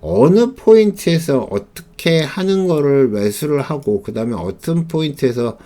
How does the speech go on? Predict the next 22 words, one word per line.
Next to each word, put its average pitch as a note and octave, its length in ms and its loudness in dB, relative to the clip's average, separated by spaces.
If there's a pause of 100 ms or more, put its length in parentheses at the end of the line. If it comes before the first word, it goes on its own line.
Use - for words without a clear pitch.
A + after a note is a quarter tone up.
(320)
매도를 B2+ 540 2
하고, D3 420 -2
이거를 G#2 460 -2
알려드리는 A#2 680 0
게 A2 140 -2
더 A2 100 -4
중요하다고 A2+ 720 -4
봅니다. E2+ 340 -6
그래서 G#2 440 -6
이제 F#2 640 -4
강의를 F2 380 -10
하는 C3+ 260 -8
건데, F#2 420 -6 (480)
여기서 E3 400 2
보면 D3 560 2
스토캐스틱 F3+ 580 -4
슬로우 E3+ 320 0
같은 C3+ 300 -4
경우는, B2 540 -2 (800)
어, G2 720 -4
지금 C3 560 0
스토캐스틱 - 840 -8